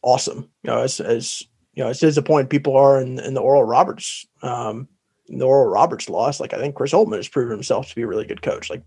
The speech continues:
Brad Underwood, you know, he obviously built a, built a really good team this past year. Matt Painter's, Matt Painter's really good.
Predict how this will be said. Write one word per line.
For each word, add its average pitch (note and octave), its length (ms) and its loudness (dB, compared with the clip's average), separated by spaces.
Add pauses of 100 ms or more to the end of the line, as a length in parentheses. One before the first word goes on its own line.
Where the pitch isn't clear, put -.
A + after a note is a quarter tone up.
(140)
Brad C3+ 200 2
Underwood, C3 520 2 (340)
you B2+ 80 -10
know, A#2+ 140 -4
he C3+ 240 0
obviously C3+ 340 2
built C3 300 4
a, C3 280 4
built C#3+ 200 2
a C#3 40 0
really C#3+ 220 4
good C#3+ 260 2
team E3 220 0
this A2+ 160 -8
past A2+ 320 -4
year. D#2+ 80 -8
Matt C3+ 240 -2
Painter's, D#3 400 -2
Matt C#3 340 -2
Painter's D#3 300 -2
really A2+ 220 -6
good. - 260 -8